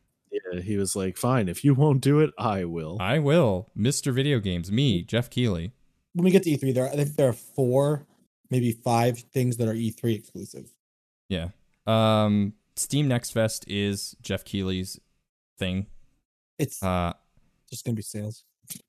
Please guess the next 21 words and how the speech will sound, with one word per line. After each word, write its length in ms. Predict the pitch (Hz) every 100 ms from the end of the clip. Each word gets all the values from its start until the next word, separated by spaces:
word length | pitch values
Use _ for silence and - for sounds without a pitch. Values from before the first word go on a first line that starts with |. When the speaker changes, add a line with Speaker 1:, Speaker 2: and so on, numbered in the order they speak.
| _ _ _
Speaker 2:
Yeah, 260 | 113 117 113 - - -
like, 200 | 110 107
I 140 | 101 107
got 100 | 110
nothing 280 | 101 101
for 120 | 95 98
that. 280 | 92 92 _ _ -
Speaker 3:
Sales 360 | 104 101 165 156
and 100 | 147
Speaker 2:
Um, 140 | 127
Speaker 3:
demos. 260 | 123 117 - - _ _ _ _ _ -
Summer 380 | - - 185 120
Speaker 2:
Sonic 140 | 131 139
Speaker 3:
Steam 0 |
sale. 140 | 135 123
Speaker 2:
Symphony 180 | 131 131
Orchestra 760 | 110 110 117 - 120 117 117
will 100 | 113
be 180 | 104 107
June 220 | 98 104
twenty-third. 600 | 101 107 95 - 120 117